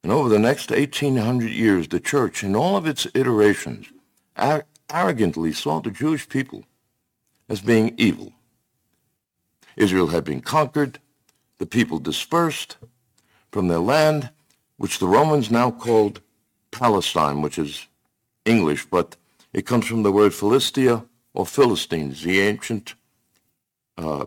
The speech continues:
pe-, enemies of the people of God. Of course, this view opposes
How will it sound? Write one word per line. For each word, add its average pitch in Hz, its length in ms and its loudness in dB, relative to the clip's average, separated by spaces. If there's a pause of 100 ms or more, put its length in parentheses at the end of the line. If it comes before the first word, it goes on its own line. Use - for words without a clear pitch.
pe-, 120 320 -2
enemies 95 520 2
of 80 120 -6
the - 60 -12
people 78 360 -4
of 65 120 -8
God. 65 280 -6 (1900)
Of - 60 -20
course, 120 220 -2
this 131 160 -4
view 120 360 2
opposes 113 840 -4